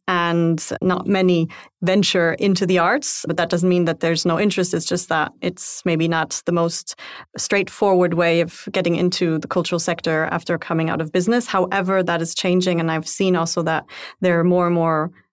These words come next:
specialized master programs also preparing people to go into the performing arts as managers that now over the last ten years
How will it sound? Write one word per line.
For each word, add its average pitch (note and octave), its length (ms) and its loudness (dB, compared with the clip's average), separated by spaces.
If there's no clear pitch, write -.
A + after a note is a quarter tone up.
specialized E3+ 760 0
master F3 320 0
programs D#3+ 560 0
also D#3 640 -2
preparing F#3 500 0
people F3+ 380 0
to E3 140 -6
go E3+ 240 2
into E3 400 0
the D#3+ 80 -4
performing E3+ 440 -2
arts D#3+ 360 -2
as E3+ 100 -4
managers F#3+ 640 0
that F3+ 120 -2
now F3 320 2
over F3 160 0
the E3+ 80 -2
last E3 300 -2
ten E3 180 2
years E3+ 400 0